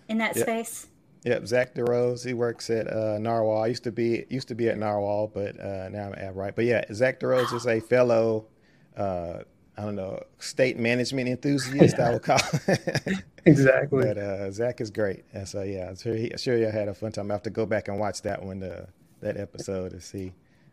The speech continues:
Speaker 3: It's a
Speaker 2: uh,
Speaker 3: pretty fun one. I, I
Speaker 2: how
Speaker 3: think
Speaker 2: that
Speaker 3: we have
Speaker 2: went.
Speaker 3: some nicknames for him on that one with the R X talk. So.
Speaker 1: I got excited when he said Narwhal because I have the swag of, like, the old Narwhal squeaky toy, but I don't have
Speaker 2: Mm-hmm.
Speaker 1: it behind me right now, so.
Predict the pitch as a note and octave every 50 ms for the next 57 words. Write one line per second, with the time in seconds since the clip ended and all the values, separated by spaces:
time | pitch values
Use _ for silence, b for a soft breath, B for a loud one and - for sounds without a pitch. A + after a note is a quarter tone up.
0 | b b - C#3 B2+ - - D#3 C#3+ C#3+ C#3+ - D3 C#3 C3 B2+ B2 A#2+ A2+ A2+
1 | A2+ A#2+ C3+ C3 C3 C3 C#3 C#3+ C#3+ D3+ C#3+ - D3 C#3+ C#3 C3+ - - C3+ C3
2 | C#3+ C#3 C#3 - C3+ C3 B2+ B2 A#2 A#2 - - - - - - B2+ B2+ B2+ B2
3 | B2 B2 B2+ B2+ B2+ B2+ B2+ C3 C3 C3 B2+ B2+ B2 - B2+ B2 B2 A#2+ B2 -
4 | C#3+ C#3 C3+ C3+ C3+ C3+ C3+ - - - C#3 B2 B2+ - _ - - - - -
5 | - F#3 G3+ F#3+ F#3+ - G3 F#3+ G#3 G3+ E3+ G3 G3 - - G3+ G3+ A3+ A#3 G#3+
6 | F#3 E3 F3 F#3 F#3+ F#3 F3+ F#3 F3 - G3 F3 E3+ F3 F3 G3 A3+ A3 F#3+ E3+
7 | E3+ E3 D#3+ F3 E3+ F#3+ F3+ - F3 F3+ F#3 F#3+ F#3 E3 E3 E3+ D#3+ E3+ E3+ -
8 | - - F3+ F3+ E3+ E3+ E3+ E3 F3+ E3 - F3 D#3+ - - - - F#3 F3 F3
9 | F3 F3 E3 D#3+ E3 E3 E3+ F3 E3+ E3+ E3+ - - F#3+ F3+ F3+ - G3+ F#3 -
10 | - G#3 G3 G3 G3 G3 G3 F#3+ F#3+ F3+ F3+ G#3 G#3 B3 - - F3+ F3+ F3 -
11 | F3 F3+ F#3 F3 F3 F3 F3 E3 D#3 D#3 D3+ D3 D3+ C#3+ C#3+ - E3 D#3+ - -
12 | F3+ D#3 D3 - A3